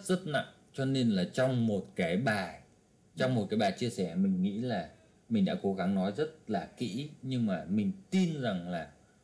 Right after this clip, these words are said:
nếu như mà các bạn đã từng làm rồi thì các bạn nghe, các bạn sẽ hiểu luôn. Còn với các bạn mà chưa có nhiều kinh nghiệm hoặc là chưa từng làm ấy, thì có thể sẽ rất, rất là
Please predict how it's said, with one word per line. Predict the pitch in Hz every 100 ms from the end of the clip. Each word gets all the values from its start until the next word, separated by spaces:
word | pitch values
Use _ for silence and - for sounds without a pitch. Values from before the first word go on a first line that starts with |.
| _ _ 113
nếu | 110 123
như | 165 165 156
mà | 123 95 -
các |
bạn | 113 104 -
đã | 175
từng | 135 104
làm | 90 90
rồi | 92 85
thì | 87
các | 104
bạn | 113 - 113
nghe, | 113 104
các | 110
bạn | 113 -
sẽ | 85
hiểu | 107 82 90
luôn. | 101 -
Còn | 113 107 101
với | 110
các | 117 147 151
bạn | 120 185
mà | 185 -
chưa | - 143 147 147 143 - _ _ _ _ -
có | 107
nhiều | 123 143 107 -
kinh | 113 120
nghiệm | 110 - -
hoặc | 107 98 90
là | 85
chưa | 131
từng | 123 110 98
làm | 85 78
ấy, | 82 - - _ _ _
thì | - 110 95 90 87 82 80 - -
có | 95
thể | 107
sẽ | - -
rất, | 117 151 - _ _ _ -
rất | 127 - -
là | 98